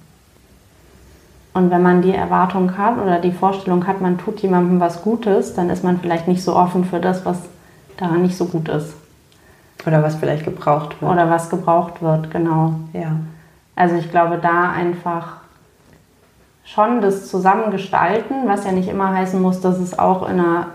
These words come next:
Speaker 1: Selbstorganisation enden muss. Ja, aber so ein wertschätzendes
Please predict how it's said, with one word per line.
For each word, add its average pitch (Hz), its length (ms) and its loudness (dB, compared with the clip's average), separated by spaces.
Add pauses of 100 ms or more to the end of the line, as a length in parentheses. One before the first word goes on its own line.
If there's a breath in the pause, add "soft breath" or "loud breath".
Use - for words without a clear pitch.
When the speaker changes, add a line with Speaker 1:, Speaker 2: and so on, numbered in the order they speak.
Speaker 1:
Selbstorganisation 175 920 0
enden 196 360 2
muss. 269 440 0 (1700)
Ja, 185 260 0
aber 175 260 0
so 180 120 -2
ein 175 240 2
wertschätzendes 190 1300 0